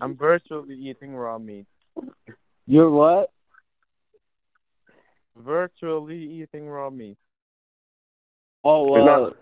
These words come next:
Speaker 2: I mean,
Speaker 3: here,
Speaker 2: that,
Speaker 3: what's the
Speaker 2: that's the
Speaker 3: favorite?
Speaker 2: thing, actually. People like to play violent video games because, uh, we're lacking our hunting instinct, you know? And you crave
Speaker 1: Yeah.
Speaker 2: that blood.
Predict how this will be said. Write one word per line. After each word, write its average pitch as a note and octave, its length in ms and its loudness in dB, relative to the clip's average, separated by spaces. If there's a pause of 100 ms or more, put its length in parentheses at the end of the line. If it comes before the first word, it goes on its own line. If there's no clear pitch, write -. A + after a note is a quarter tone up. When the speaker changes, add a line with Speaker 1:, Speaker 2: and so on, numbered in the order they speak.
(140)
Speaker 2:
I D3 140 2
mean, E3 360 4
Speaker 3:
here, A#2+ 160 0
Speaker 2:
that, F3+ 220 8
Speaker 3:
what's D#3 220 -6
the - 60 -4
Speaker 2:
that's D#3+ 200 6
the D3+ 60 -2
Speaker 3:
favorite? D#3 280 4
Speaker 2:
thing, F3 300 4
actually. C3+ 680 4 (460)
People D#3+ 520 6
like D#3 240 4 (100)
to D#3+ 80 6 (100)
play D#3+ 520 6 (180)
violent C#3+ 640 6
video D#3 400 8
games B2+ 380 2 (120)
because, C3+ 460 4 (100)
uh, B2+ 440 6 (320)
we're C3+ 180 4
lacking C#3+ 520 4
our B2+ 480 4
hunting C#3 500 4
instinct, A2 500 -2 (100)
you A2 120 -10
know? A#2 240 2 (720)
And A#2+ 300 -2 (200)
you C3 140 0
crave D3+ 460 6
Speaker 1:
Yeah. B2+ 260 8
Speaker 2:
that G#2 80 -20
blood. B2+ 380 8